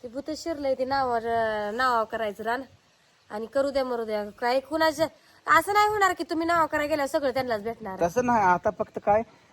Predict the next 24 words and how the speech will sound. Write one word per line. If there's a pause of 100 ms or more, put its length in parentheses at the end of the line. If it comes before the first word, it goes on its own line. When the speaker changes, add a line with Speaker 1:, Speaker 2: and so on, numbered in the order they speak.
(100)
Speaker 2:
मी
माहिती
काढली,
एक
जणानं
मला
माहिती
सांगितली (440)
की (120)
आता
फक्त
आईचं
नाव
कमी
होणार,
अपडेट
करणं,
अं,
करायचं,
आम्ही
दोघंच
वारसदार
आहे
म्हणून,